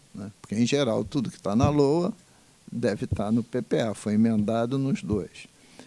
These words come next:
O ministro foi no Ri-, no Espírito Santo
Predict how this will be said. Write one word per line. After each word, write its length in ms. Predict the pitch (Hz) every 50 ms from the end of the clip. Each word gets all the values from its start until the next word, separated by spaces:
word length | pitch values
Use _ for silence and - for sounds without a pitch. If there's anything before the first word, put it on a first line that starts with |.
| - - - - - - - _
O 840 | - - 143 156 160 160 156 156 151 143 135 123 120 107 85 65 82 85
ministro 560 | 110 131 139 131 120 131 127 - - - 107
foi 380 | 104 - - 101 104 104 101 98
no 240 | 92 107 104 98
Ri-, 200 | 98 113 117 - -
no 260 | - 104 104 95 95 95
Espírito 540 | 101 - - - - - 110 98 104 - -
Santo 600 | - - - 160 156 151 151 226 - - - -